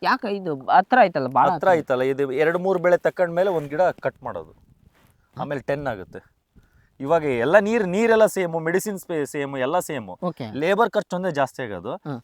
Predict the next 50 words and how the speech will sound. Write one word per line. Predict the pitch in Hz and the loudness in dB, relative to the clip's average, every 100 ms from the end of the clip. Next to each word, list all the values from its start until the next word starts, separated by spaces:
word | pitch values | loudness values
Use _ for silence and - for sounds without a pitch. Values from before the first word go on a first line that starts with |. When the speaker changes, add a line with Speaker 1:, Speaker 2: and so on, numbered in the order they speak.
| - | -4
Speaker 2:
But, | 170 - | -4 0
ಆ, | 185 175 | 2 2
ಗಿಡ | 160 196 240 | 2 0 0
ಈ | 220 | 0
ಮೂರು | 190 214 | -2 -2
ವರ್ಷ | 220 226 | -2 -4
ತನಕ | 202 208 226 208 175 | -4 -2 2 2 2
ಇಷ್ಟೇ | 160 - 247 | -8 -2 0
ಬೆ-, | 175 123 | 0 -2
ಗಿಡ | 117 202 | 2 2
ಜಾಸ್ತಿ | 170 165 190 | 2 0 -2
ಬೆಳಿಬಾರ್ದು | 156 151 135 | -6 -4 -6
ನಮಗೆ. | 110 92 85 | -6 -12 -14
Speaker 1:
ಹ್ಮ್. | 87 170 151 117 _ 165 | -12 -8 -8 -10 _ -10
Speaker 2:
ಈ | |
ಮೂರು | 175 214 | -4 -2
ವರ್ಷ | 214 | -2
ತನಕ | 208 214 190 | -2 -6 -4
ನಡೆಯುತ್ತೆ | 196 208 208 - 101 | -4 -4 -6 -6 -10
ಈ | 101 | -10
ಸ್ಪೇಸ್, | - 110 101 | -12 -12 -12
ಇಷ್ಟು, | - - | -18 -18
ಇಷ್ಟು | 107 120 170 | -18 -16 -16
ಸ್ಪೇಸ್ | - 160 - | -12 -12 -12
ನಡೆಯುತ್ತೆ. | 107 104 - - _ _ _ _ _ - | -14 -14 -16 -20 _ _ _ _ _ -8
Speaker 1:
ಅಂದ್ರೆ | 190 208 | -6 -6
ಕೂಡುತ್ತಲ್ಲ | - 254 269 - 180 | -6 -6 -6 -6 -6
ಒಂದು | 170 175 170 | -6 -8 -10
ಗಿಡಕ್ಕೆ | 156 160 - | -8 -10 -4
Speaker 2:
ಆಮೇಲೆ | 226 | -2
Speaker 1:
ಒಂದು | 285 - | 0 0
Speaker 2:
ಕಟ್ | 220 | 0
ಮಾಡ್ತೀವಲ್ಲ, | 247 214 175 151 | 0 -2 -2 -2
ಮೂರು | 139 175 180 | -2 -2 -2
ಬೆಳೆ | 190 | -2
ತಕೊಂಡ್ಮೇಲೆ | 190 190 196 202 | -2 -6 -6 -6
ಒಂದ್ | 175 160 | -4 -6
ಗಿಡ | 156 175 | -6 -6
ತೆಗ್ದ್ಬಿಡ್ತೀವಿ, | 160 147 143 131 127 | -6 -10 -12 -8 -8
ಒಂದ್ | 151 | -6
ಗಿಡ | 160 | -4
ಬಿಟ್ಟು | 165 175 127 | -4 -4 -8
ಒಂದ್ | 113 | -8
ಗಿಡ, | 107 | -8
ಒಂದ್ | 117 135 | -8 -8
ಗಿಡ | 147 | -6
ಬಿಟ್ಟು | 165 - | -6 -6
ಒಂದ್ | 104 | -14
ಗಿಡ | 104 | -12
ತೆಗ್ದ್ಬಿಡ್ತೀವಿ. | 104 104 98 95 - - | -14 -14 -16 -20 -20 -20